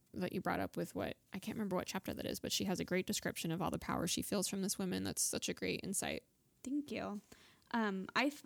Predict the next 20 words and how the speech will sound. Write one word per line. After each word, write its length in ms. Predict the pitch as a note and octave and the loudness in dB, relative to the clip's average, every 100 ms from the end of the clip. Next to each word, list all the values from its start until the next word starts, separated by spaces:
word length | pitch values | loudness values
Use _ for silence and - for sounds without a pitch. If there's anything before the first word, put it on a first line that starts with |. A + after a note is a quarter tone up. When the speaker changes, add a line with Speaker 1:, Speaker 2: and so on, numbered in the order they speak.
| - | -4
Speaker 2:
thought 260 | - G3+ | 2 2
it 100 | F#3 | 2
was 240 | E3 F#3 - | 0 -2 -2
really 240 | F3 E3 | 0 0
powerful, 480 | F#3 - F3 F3 F#3+ | -2 -2 -2 0 0
and 100 | F#3+ | 0
it 80 | F#3+ | 2
made 160 | G#3+ | 2
me 120 | G3+ F#3+ | 2 0
think 240 | F#3+ F#3+ | -2 -4
about 420 | F#3+ E3+ E3+ F3 - _ _ _ - - - - | -2 0 2 0 -6 _ _ _ -20 -20 -20 -6
a 80 | G#3+ | -4
lot 460 | G3 G#3 F3 F3 - | 2 4 4 2 0
about, 600 | G#3 F#3+ F#3 F3+ F3+ - - _ _ _ | 0 2 2 2 0 -4 -10 _ _ _
you 140 | G#3 G#3 | 2 2
know, 100 | F#3+ | 4
my 160 | F#3 | 2
own 500 | F3+ F#3+ F3 F3 G3 - | 2 2 2 0 -2 -6
kinda 220 | - G#3 | -8 -6
interactions 800 | G3+ G3+ F3+ E3 F#3+ G3+ F#3+ F#3 | -2 0 2 0 -2 -2 -2 -2